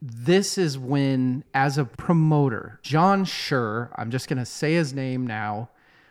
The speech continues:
uh, the biggest piece of shit I think I've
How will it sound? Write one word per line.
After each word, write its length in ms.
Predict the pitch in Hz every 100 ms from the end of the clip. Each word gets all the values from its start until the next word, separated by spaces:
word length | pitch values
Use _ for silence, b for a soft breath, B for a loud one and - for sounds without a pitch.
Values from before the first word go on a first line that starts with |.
| b -
uh, 220 | 120 110 - -
the 100 | 131
biggest 640 | - 160 165 214 - -
piece 260 | - -
of 160 | 156 -
shit 560 | - - 143 113 - - _ -
I 100 | 127
think 320 | - 139 123
I've 380 | 120 113 107